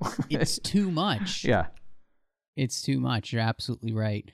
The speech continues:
Speaker 2: You know, uh, the thing that, um, I, I like Jane Seymour. I love Jane Seymour. She's incredibly beautiful.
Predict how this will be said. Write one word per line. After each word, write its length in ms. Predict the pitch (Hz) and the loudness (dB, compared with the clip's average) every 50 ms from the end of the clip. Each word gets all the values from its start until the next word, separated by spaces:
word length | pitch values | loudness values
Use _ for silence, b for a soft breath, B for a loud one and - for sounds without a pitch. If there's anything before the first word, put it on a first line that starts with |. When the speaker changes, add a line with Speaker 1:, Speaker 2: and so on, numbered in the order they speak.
| _ _ _ _ _ _ _ _ _ _ _ _ _ _ _ _ _ _ _ _ _ _ _ - | _ _ _ _ _ _ _ _ _ _ _ _ _ _ _ _ _ _ _ _ _ _ _ -10
Speaker 2:
You 160 | 190 208 226 | -4 -2 -2
know, 180 | 220 214 196 - | 0 -2 -2 -4
uh, 140 | 175 180 - - | -6 -8 -8 -6
the 240 | - 170 156 - 190 180 | -6 -6 -4 -2 -2 0
thing 320 | - - 208 220 233 240 | 2 2 2 2 2 2
that, 260 | 220 214 185 165 - _ _ - | 2 4 2 2 0 _ _ -4
um, 500 | 156 147 131 117 107 110 104 101 120 - - - - _ _ _ _ _ _ _ _ _ _ _ _ _ _ _ _ _ _ _ _ _ _ _ _ _ _ _ _ - | -2 -2 -2 -2 -2 -4 -4 -6 -10 -12 -14 -18 -20 _ _ _ _ _ _ _ _ _ _ _ _ _ _ _ _ _ _ _ _ _ _ _ _ _ _ _ _ -2
I, 180 | 160 175 175 - | 0 0 2 2
I 160 | - 160 170 | 4 4 4
like 680 | 170 160 156 147 156 180 208 214 208 - - - - - - _ _ _ _ _ _ _ _ _ _ _ _ _ _ _ _ _ _ _ - - _ _ - 143 127 | 4 4 4 6 6 6 6 4 0 -4 -12 -16 -16 -18 -20 _ _ _ _ _ _ _ _ _ _ _ _ _ _ _ _ _ _ _ -20 -20 _ _ -8 -6 -2
Jane 340 | - 143 139 135 135 135 | 2 4 6 6 6 4
Seymour. 520 | - - 139 123 117 113 113 113 110 107 107 | 4 4 4 4 4 4 4 4 4 4 4
I 60 | 107 | 2
love 280 | 107 107 113 117 110 - | 2 2 2 0 0 0
Jane 240 | - 107 104 101 | 2 2 2 2
Seymour. 460 | 98 - - 107 104 104 101 101 101 95 | 2 2 2 2 4 4 4 4 4 2
She's 560 | - - 107 101 101 101 - - - - - _ _ _ _ _ _ _ | 0 0 0 2 2 0 -2 -6 -10 -10 -12 _ _ _ _ _ _ _
incredibly 680 | - 127 120 113 - - - 127 120 113 110 - 107 104 | 0 2 2 2 2 2 2 2 4 2 2 2 2 4
beautiful. 580 | 98 101 107 104 101 101 - 110 104 98 98 | 4 6 6 6 4 2 2 0 0 -2 -2